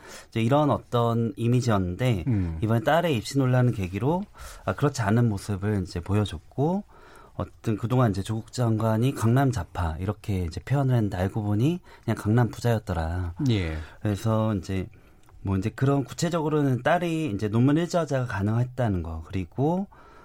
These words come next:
Speaker 1: 어, 뭐 우리가 알 수 없는 세계였다는 거, 이런 여러 가지 면에서 많은 청년들이 좀 박탈감을 느꼈다고 저는 봅니다.
Speaker 2: 예. 일단은 이미지의 격차,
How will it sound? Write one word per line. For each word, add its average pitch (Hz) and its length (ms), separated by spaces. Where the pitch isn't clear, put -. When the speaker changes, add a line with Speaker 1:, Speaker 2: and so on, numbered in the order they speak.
Speaker 1:
어, 92 540
뭐 90 340
우리가 123 340
알 101 140
수 - 160
없는 120 200
세계였다는 127 720
거, 90 120
이런 107 200
여러 110 200
가지 147 240
면에서 104 600
많은 107 240
청년들이 143 460
좀 120 100
박탈감을 120 680
느꼈다고 101 580
저는 90 200
봅니다. 85 440
Speaker 2:
예. 92 420
일단은 156 420
이미지의 165 640
격차, - 580